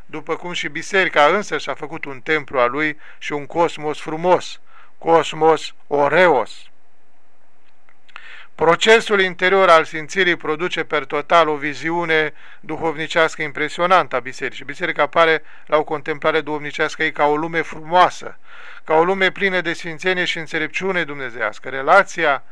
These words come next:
personală a fiecare dintre noi cu Dumnezeu creează o imagine tulburătoare a bisericii, imaginea unei comunități vii, angajate total, care produce frumusețe cuceritoare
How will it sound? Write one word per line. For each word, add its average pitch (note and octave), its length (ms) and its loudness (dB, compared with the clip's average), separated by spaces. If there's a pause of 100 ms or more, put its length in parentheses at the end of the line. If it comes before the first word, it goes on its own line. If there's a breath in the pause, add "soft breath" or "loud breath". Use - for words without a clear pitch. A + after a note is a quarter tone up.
(420 soft breath)
personală F3 720 6
a E3 80 6
fiecare D#3+ 320 -4
dintre D3+ 280 -4
noi D#3+ 180 -4
cu D3+ 120 -10
Dumnezeu C#3+ 520 -4
creează D#3 800 4 (440 soft breath)
o D#3 140 -6
imagine D#3+ 600 4
tulburătoare D#3+ 920 6
a D3 80 4
bisericii, D#3 640 -4
imaginea D3+ 440 0
unei D3 200 -4
comunități C#3 680 -6
vii, E3+ 380 -4 (440 soft breath)
angajate D#3 760 2
total, E3 540 6
care D#3 220 2
produce D#3 800 -2 (360 soft breath)
frumusețe D#3+ 720 0
cuceritoare E3+ 880 4